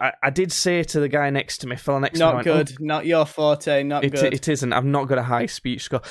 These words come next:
Speaker 2: You
Speaker 1: I went
Speaker 2: don't,
Speaker 1: to
Speaker 2: you
Speaker 1: him.
Speaker 2: don't have proficiency in speech checks.
Speaker 1: <laughs> All I said to him was, "Oh God, it's warm in here, isn't it?" 'Cause it, it, it kinda was. Like, outside
Speaker 2: Yeah.
Speaker 1: was reasonably chilly, but inside it were warm.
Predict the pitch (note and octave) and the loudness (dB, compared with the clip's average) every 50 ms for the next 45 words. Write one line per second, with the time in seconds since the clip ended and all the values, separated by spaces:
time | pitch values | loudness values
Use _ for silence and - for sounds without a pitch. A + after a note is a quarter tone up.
0 | - D#3 F3 F3+ D#3+ E3+ F3+ E3+ D#3+ - E3+ D#3+ F3 F3 F3 D#3+ D#3+ F3 F3 - | -8 0 4 4 6 6 6 4 4 4 4 4 4 6 6 6 4 4 2 2
1 | F3+ E3 - F3 E3 D#3 - E3 D#3 C3+ - - C#3+ C3+ C3+ C#3 - - - C3+ | -2 -2 0 0 -2 -2 -2 -6 -8 -8 -6 -4 -4 -4 -4 -6 -6 -6 -8 -6
2 | C3 C3+ - - - - - B2 B2 A#2+ - - - - _ _ _ _ _ - | -6 -6 -8 -10 -14 -10 -8 -6 -6 -6 -8 -12 -20 -20 _ _ _ _ _ -2
3 | - - - - - B4 - F#4+ - - - - F#3 A3+ C4+ C4 B3+ F#3 D3+ - | -2 0 0 -2 -4 -2 -4 -4 -4 -4 -2 0 2 2 4 4 4 4 4 2
4 | A#3+ G3+ E3+ - - E3+ D3 C#3 C#3 C#3 C3+ B2+ - - - - - - - _ | 0 0 0 0 0 2 2 2 2 0 0 0 -2 -8 -18 -20 -20 -20 -20 _
5 | - F3 E3 - - F3+ F3+ E3 - - - C#3+ D3+ F3+ G3 E3 D#3 F3 F#3+ F3 | -12 -12 -10 -8 -6 -6 -4 -4 -6 -4 -2 0 2 2 2 2 2 0 2 2
6 | E3 F#3+ A3+ G3+ - D#3+ - - - - - C3 C#3+ - - - C3 C#3+ - - | 0 0 0 0 0 -2 -2 0 -2 0 0 0 -2 -4 -4 -4 -4 -4 -2 -2
7 | D3 C#3 - - - _ - - G3+ G3+ E3+ E3 G3 E3 - E3+ - - G#3 G#3 | -2 -4 -4 -10 -20 _ -4 -2 0 0 2 2 0 2 0 0 0 0 0 2
8 | D3 D3 - F3+ F3 D#3 C#3+ C#3 B2+ C3+ D3 C#3+ C3 C#3+ C3+ A#2 B2+ B2+ A#2+ - | 4 6 6 6 4 4 0 0 0 0 0 0 0 0 0 0 0 0 0 -2
9 | - E3 D3 C3 A#2+ A#2+ A2 B2+ B2 - - C#3 D3 C#3 - - A#2+ A#2+ A#2 A#2 | -2 0 0 2 2 0 2 0 0 0 0 0 0 0 0 0 0 0 0 0
10 | A#2 A#2+ A2+ A#2 B2 C3+ C3 B2 A#2 A2+ | 0 0 0 2 2 2 2 0 -2 -4